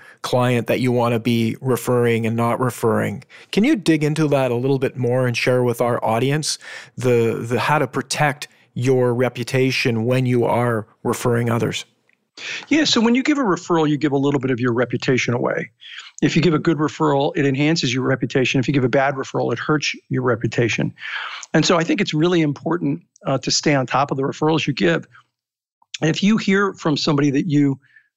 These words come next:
Speaker 2: you referred a, a, a, an individual to and, and they had a bad experience, um, you, the only way I believe you can address that is with clear, open, honest, and direct communication with the service provider who you referred. You need to,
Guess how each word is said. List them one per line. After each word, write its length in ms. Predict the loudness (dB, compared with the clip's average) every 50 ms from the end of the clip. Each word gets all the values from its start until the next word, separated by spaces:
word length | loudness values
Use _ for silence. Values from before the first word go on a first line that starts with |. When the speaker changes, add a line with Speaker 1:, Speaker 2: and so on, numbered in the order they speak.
| _ _ -2
Speaker 2:
you 140 | 0 2 2
referred 460 | 2 0 0 0 2 2 4 4 2
a, 240 | 0 0 -2 -4 -4
a, 220 | -4 -4 -4 -6 -6 _ -8 -4
a, 260 | -4 -4 -4 -4 -6 -4 -4 -2 0
an 140 | 2 4 4
individual 440 | 4 4 4 2 2 2 0 0 -2
to 340 | 0 0 2 2 2 2 2
and, 200 | 0 0 -2 -6 -6 -6
and 200 | -6 -4 -2 0
they 80 | 0 0
had 100 | 0 0
a 40 |
bad 200 | 0 0 0 0
experience, 760 | -2 -4 -6 -8 -4 -2 -2 0 0 0 0 0 -2 -6 -8 -10 _ -12 -6
um, 360 | -2 -2 0 2 2 0 0 -4 -10 -18 -18 -20 -20 -20 _ _ _ _
you, 260 | 0 0 0 0 -2 -8 -18 -20 -20 _ -4
the 220 | 0 2 2 0 0 _ 0
only 460 | 2 4 4 4 4 2 2 0 0
way 300 | -2 -4 -6 -8 -8 -10 -12 _ -2
I 160 | 0 0 0
believe 380 | 0 0 0 -2 -2 -2 -2 -4
you 100 | -4 -4
can 160 | -2 0 0
address 360 | 0 0 0 0 0 -2 -2
that 140 | -4 -4 -2
is 160 | -2 -2 -2
with 160 | -4 -4 -4 -4
clear, 440 | -2 0 2 2 2 2 0 -2 0 0
open, 280 | 0 0 2 0 -2 0
honest, 440 | 0 0 0 0 0 0 -2 0 0
and 100 | 0 2
direct 360 | 2 2 2 2 0 0 0
communication 640 | 0 2 4 4 2 0 0 0 -2 -2 0 0 0
with 140 | 0 0 0
the 60 | 0 0
service 340 | 2 2 2 2 0 -2
provider 480 | -4 -2 -2 -2 0 0 0 2 0 0
who 100 | 2 2
you 200 | 0 2 2 2
referred. 440 | 2 0 0 0 0 0 0 0 -4 _ -20 -20 -20 -16 -14 -14 -14 -12 -6 0
You 120 | 2 4
need 240 | 4 4 2 2 0
to, 320 | 0 2 2 2 0 -2